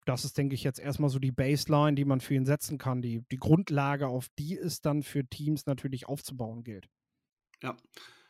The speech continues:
Speaker 2: Du hast ja auch ein Big Board gemacht für deinen Draft Guide und auch ein Positional Ranking. Wo liegt er da bei dir? Was ist auch sein, deine, deine Rundengrade für ihn?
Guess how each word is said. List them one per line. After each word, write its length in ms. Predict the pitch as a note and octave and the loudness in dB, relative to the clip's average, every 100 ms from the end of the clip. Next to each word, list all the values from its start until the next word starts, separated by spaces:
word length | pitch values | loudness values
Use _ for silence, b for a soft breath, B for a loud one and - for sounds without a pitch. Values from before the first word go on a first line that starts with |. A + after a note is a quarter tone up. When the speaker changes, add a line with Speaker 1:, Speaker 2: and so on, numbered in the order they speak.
| B B B B B _ _ _ | B B B B B _ _ _
Speaker 2:
Du 220 | - C#3 D#3+ | -10 2 2
hast 140 | F#3 | 6
ja 60 | F#3+ | 4
auch 60 | |
ein 100 | E3+ | 6
Big 180 | C#3+ - | 4 4
Board 420 | D#3+ F#3+ G#3 - | 2 2 2 -4
gemacht 360 | - E3 F#3 - | -2 -2 -4 -6
für 120 | - | -2
deinen 200 | D#3+ D#3 | -2 0
Draft 240 | D3 E3 - | 0 0 0
Guide 280 | D#3 D#3+ | 0 0
und 200 | C#3 C#3+ | -2 -2
auch 120 | C#3 C3+ | -2 -4
ein 100 | B2 | -6
Positional 460 | C3 E3 - D#3+ D3 | -4 -2 0 0 0
Ranking. 540 | D3+ E3 E3 D#3+ D#3 - | -2 0 0 2 -2 -6
Wo 440 | A#2+ C#3+ F3+ F3 | -2 2 4 2
liegt 400 | D3+ D#3 - - | 0 -6 -8 -6
er 100 | B2 | -2
da 140 | B2 | 0
bei 100 | B2 | 0
dir? 240 | A#2+ C3 B2 | 0 -2 -2
Was 160 | A#2+ | -2
ist 140 | D#3 D3+ | -6 -6
auch 80 | C3+ | -2
sein, 180 | C3+ | -2
deine, 240 | C3 C3+ C3 | 0 0 2
deine 240 | C3 B2+ | 2 0
Rundengrade 680 | B2+ C3+ D3+ B2 A2 A2 G#2+ | 0 -2 -2 -6 -4 -4 -6
für 160 | - - | -8 -12
ihn? 260 | G#2 G#2 | -12 -14